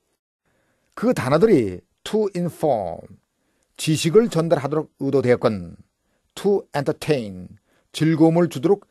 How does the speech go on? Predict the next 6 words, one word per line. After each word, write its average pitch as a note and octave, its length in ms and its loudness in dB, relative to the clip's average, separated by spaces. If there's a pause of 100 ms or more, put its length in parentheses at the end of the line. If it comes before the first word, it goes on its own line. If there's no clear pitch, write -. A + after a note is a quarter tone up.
(180)
의도되었건, A#2+ 840 -2 (120)
와 D3+ 160 4
혹은 C#3+ 460 0 (280)
to G3 140 -4
move, C3+ 560 -2 (480)
감동시키도록 D3 920 0